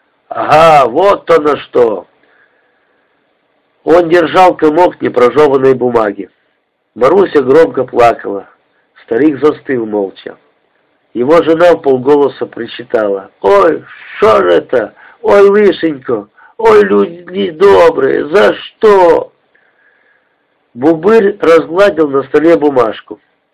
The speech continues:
Брезгливо отер руку о кожух, прочитал, хохотнул, протянул мне: «Погляди, какой документ секретный!» Справка Миргородской районной поликлиники, выданная гражданке Глушенко Марии о том,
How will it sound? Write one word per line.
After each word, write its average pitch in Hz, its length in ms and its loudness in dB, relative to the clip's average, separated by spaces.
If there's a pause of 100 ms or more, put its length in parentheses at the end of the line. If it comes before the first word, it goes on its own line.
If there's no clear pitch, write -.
(140)
Брезгливо 165 760 0
отер 151 380 0
руку 160 380 -2
о 120 160 -10
кожух, 120 600 -4 (180)
прочитал, 123 760 -2 (220)
хохотнул, 131 760 -4 (640)
протянул 139 580 0
мне: 117 360 -4 (600)
«Погляди, 151 760 0 (340)
какой 143 400 0
документ 135 600 0 (100)
секретный!» 123 680 -4 (1700)
Справка 175 560 0
Миргородской 135 680 0
районной 135 460 2
поликлиники, 117 840 -6
выданная 131 680 0
гражданке 131 680 0
Глушенко 127 680 -6
Марии 127 480 -4
о 117 140 -12
том, 147 400 0